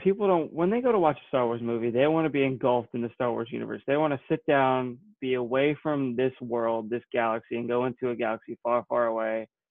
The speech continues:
for that two hours and just be in another universe. They don't wanna deal with the political stuff of this one.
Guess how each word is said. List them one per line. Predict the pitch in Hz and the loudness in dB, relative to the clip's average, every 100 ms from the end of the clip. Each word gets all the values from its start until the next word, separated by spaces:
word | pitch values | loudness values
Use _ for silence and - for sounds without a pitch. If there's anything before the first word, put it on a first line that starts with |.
| _ - | _ -4
for | 123 | -2
that | 127 123 120 - _ - | 2 2 2 -4 _ -2
two | 147 | 2
hours | 135 123 120 120 117 120 117 _ _ _ - | 4 4 2 0 -2 -6 -10 _ _ _ -10
and | 131 127 | -6 -4
just | 113 - | -6 -2
be | 139 | 0
in | 135 | 0
another | 131 123 | 0 -2
universe. | 117 113 113 113 110 131 | -4 -6 -6 -8 -8 -2
They | 143 | 0
don't | 165 | 0
wanna | 165 156 | 0 -2
deal | 131 135 131 | -2 0 0
with | 127 | -2
the | 127 - | -8 -6
political | 120 117 113 | -6 -6 -12
stuff | 120 113 110 | -10 -12 -12
of | 110 | -16
this | 110 _ | -16 _
one. | 113 104 | -18 -18